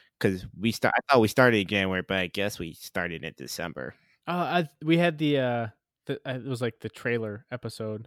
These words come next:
Speaker 2: I think it was, like, twenty minutes.
Speaker 1: Oh,
Speaker 2: That,
Speaker 1: right.
Speaker 2: like, Welcome to Ball Out. I think that was, like, our trailer that I think we
Speaker 1: Yeah.
Speaker 2: released
Speaker 1: So I
Speaker 2: just before the New Year's 'cause we wanted to hop onto that, uh,
Speaker 1: That makes
Speaker 2: New
Speaker 1: sense.
Speaker 2: Year's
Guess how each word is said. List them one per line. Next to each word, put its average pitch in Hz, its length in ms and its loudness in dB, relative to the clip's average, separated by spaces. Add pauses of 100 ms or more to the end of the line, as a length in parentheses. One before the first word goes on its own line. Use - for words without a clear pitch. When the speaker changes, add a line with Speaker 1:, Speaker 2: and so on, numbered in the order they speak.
(140)
Speaker 2:
I - 20 -4
think 123 140 -4
it 113 40 -6
was, 113 140 -6
like, 107 180 -8
twenty 117 280 -4
minutes. 110 280 0
Speaker 1:
Oh, 120 320 8 (140)
Speaker 2:
That, 107 180 0
Speaker 1:
right. 127 60 4
Speaker 2:
like, 120 160 4
Welcome 120 320 0
to 117 60 -4
Ball 110 240 -2
Out. 117 120 -2
I - 40 -6
think 123 180 -6
that 120 160 0
was, 113 240 -4 (140)
like, 113 180 -8
our 113 140 -8
trailer 117 560 -2 (220)
that 110 300 -4 (760)
I 120 80 -4
think 127 280 -2
we 135 80 4
Speaker 1:
Yeah. 127 120 4
Speaker 2:
released 120 520 0
Speaker 1:
So 127 120 6
I 123 40 10 (120)
Speaker 2:
just - 380 -2
before 120 760 -2 (220)
the 120 80 -4
New 120 140 0
Year's 113 420 0
'cause 110 160 -6
we 113 80 -2
wanted 110 440 -4
to 110 440 -6 (200)
hop - 300 -2
onto 107 260 -2
that, 107 320 -10
uh, 107 200 -4 (140)
Speaker 1:
That 104 180 4
makes 98 160 -6
Speaker 2:
New 123 60 0
Speaker 1:
sense. 123 100 2
Speaker 2:
Year's 117 400 -2